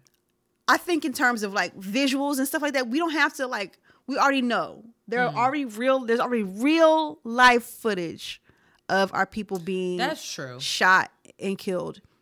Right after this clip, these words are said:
Speaker 1: We don't need that in our entertainment.
Speaker 2: From that, yeah, from that standpoint, I,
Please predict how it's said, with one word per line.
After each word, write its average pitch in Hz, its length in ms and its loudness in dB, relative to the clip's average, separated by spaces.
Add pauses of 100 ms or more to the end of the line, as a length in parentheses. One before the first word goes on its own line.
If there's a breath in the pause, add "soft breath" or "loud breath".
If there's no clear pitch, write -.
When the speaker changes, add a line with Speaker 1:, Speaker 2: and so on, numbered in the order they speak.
(120)
Speaker 1:
We 240 120 -2
don't 226 340 2
need 302 240 6
that 302 200 2
in 240 120 0
our 226 120 4
entertainment. 202 720 -4 (840 loud breath)
Speaker 2:
From 269 200 -6
that, 269 260 -2
yeah, 175 220 -4
from 214 200 -8
that 262 200 -4
standpoint, 196 520 -6
I, 160 160 -2